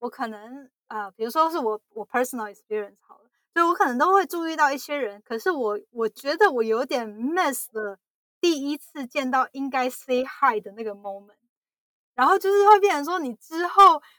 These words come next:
好像已经对这个人，就是他，你会觉得你跟这个人或他对你都有点印象，或是你们都对彼此可能都知道有这个人存在，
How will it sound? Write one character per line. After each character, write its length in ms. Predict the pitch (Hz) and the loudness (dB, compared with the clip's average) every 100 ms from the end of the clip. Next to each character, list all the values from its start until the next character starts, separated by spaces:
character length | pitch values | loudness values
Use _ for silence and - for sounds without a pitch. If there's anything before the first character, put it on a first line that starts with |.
| _ | _
好 260 | - 220 | -4 -4
像 240 | 214 415 381 | 2 4 4
已 80 | 262 | -2
经 140 | 370 | -4
对 180 | 392 359 | -4 -2
这 140 | 370 | -4
个 100 | 294 | -4
人， 160 | 247 233 | -6 -10
就 100 | 330 | -12
是 60 | 349 | -12
他， 260 | - 359 - | 0 0 0
你 200 | 254 247 | -8 -4
会 140 | 349 | -4
觉 100 | 311 | -4
得 120 | 262 254 | -4 -4
你 120 | 214 | -8
跟 220 | 254 269 | -8 -8
这 140 | 320 | -8
个 100 | 247 | -6
人 160 | 208 208 | -6 -6
或 160 | 277 254 | -6 -6
他 320 | - 262 262 | -6 -4 -2
对 240 | 254 262 | -4 -6
你 180 | 220 196 - | -8 -12 -4
都 140 | 262 | -2
有 280 | 254 220 269 | 2 0 0
点 320 | 294 226 - _ _ _ _ _ _ | -4 -6 -10 _ _ _ _ _ _
印 260 | 311 247 214 | -4 -4 -4
象， 300 | - 269 240 | -2 -2 0
或 140 | 269 | -4
是 120 | 254 | -4
你 140 | 262 220 | -10 -12
们 160 | 202 | -14
都 160 | 214 262 | -6 -6
对 180 | - 262 | -2 -4
彼 200 | 226 226 | -4 -18
此 180 | - 214 | -8 -8
可 140 | 208 | -8
能 100 | 190 _ | _ _
都 100 | 254 | -6
知 220 | - 302 | -6 -2
道 180 | 339 277 | 2 2
有 80 | 214 | 0
这 140 | 254 | -4
个 80 | 220 | -6
人 160 | 202 214 | -6 -18
存 400 | _ 202 190 214 | _ -20 _ -10
在， 260 | 262 - | -6 -6